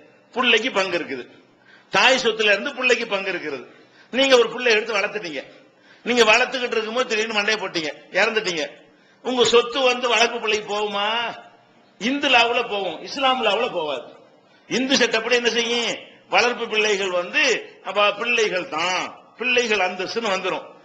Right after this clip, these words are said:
அப்ப தகப்பன் சொத்து மகனுக்குன்னு சொல்லி அவங்களுக்கு என்ன செய்யும், நான் மகன் தான் கிளைம் பண்ணலாம். நான் வந்து இந்த, இந்த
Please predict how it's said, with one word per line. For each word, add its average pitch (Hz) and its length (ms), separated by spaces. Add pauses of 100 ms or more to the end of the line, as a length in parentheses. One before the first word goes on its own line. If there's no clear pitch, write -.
(180)
அப்ப 226 260
தகப்பன் 240 420
சொத்து 233 180
மகனுக்குன்னு 208 560
சொல்லி 208 340 (100)
அவங்களுக்கு 196 380
என்ன 214 100
செய்யும், 202 380 (240)
நான் 190 240
மகன் 214 360
தான் 247 220
கிளைம் 226 240
பண்ணலாம். 175 320 (580)
நான் 202 200
வந்து 220 160
இந்த, 208 140 (180)
இந்த 180 160